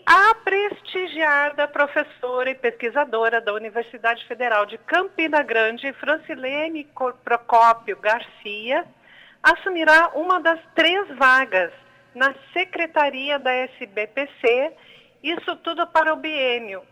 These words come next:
dois mil e vinte e um a dois mil e vinte e três. E no estado da Paraíba, a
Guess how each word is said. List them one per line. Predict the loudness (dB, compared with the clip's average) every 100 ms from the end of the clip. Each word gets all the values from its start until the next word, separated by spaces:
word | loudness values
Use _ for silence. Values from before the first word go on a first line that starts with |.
| _ _ -6
dois | -4 -4
mil | -6 -6
e | -6
vinte | -6 -10 -6
e | -4
um | -2 -4 -4
a | 2 2
dois | 2 -2
mil | -2 -4
e | -4
vinte | -6 -6
e | -4
três. | -2 -2 -4 -10 _ _ _ _ _ _ _ _ -20 _ _
E | 4 6 4 0
no | -2 2 2 0
estado | -2 2 2 2 -2
da | -2
Paraíba, | 2 2 2 -2 -4 0
a | 0 0 4 4 4